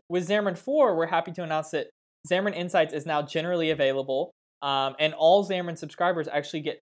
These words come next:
free crash reporting included with their Xamarin Platform subscription. That's amazing.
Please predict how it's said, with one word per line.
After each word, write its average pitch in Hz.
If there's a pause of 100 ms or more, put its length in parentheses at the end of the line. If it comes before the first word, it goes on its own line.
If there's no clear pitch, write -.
free 208
crash 180
reporting 139
included 143
with 139
their 139
Xamarin 135
Platform 135
subscription. 139 (360)
That's 156
amazing. 143